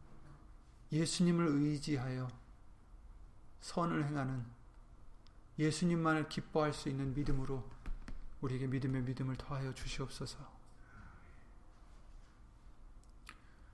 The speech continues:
너를 내지도 말고 투기하지도 말고 불평하지도 말고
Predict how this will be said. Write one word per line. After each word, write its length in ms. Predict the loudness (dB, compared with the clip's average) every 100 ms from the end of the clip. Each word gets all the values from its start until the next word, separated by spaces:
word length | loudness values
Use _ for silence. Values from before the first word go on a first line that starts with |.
| -20 -8 6
너를 600 | 10 12 12 10 6 -2 -14 -18 -20 -20 -20 -20 -18 -18 -18 -18 -20 -20 -20 -20 -20 -20 0
내지도 340 | 2 4 2 2
말고 540 | 0 -4 -6 -8 -10 -16 -16 -16 -16 -20 -20 -20 -20 -20 -20 -18 -8
투기하지도 680 | 4 6 8 8 4 2 2
말고 380 | 0 -4 -8 -12 -14 -16 -16 -12 -12 -12 -14 -10 -8 6
불평하지도 680 | 8 10 10 8 6 2 0
말고 420 | 0 -2 -2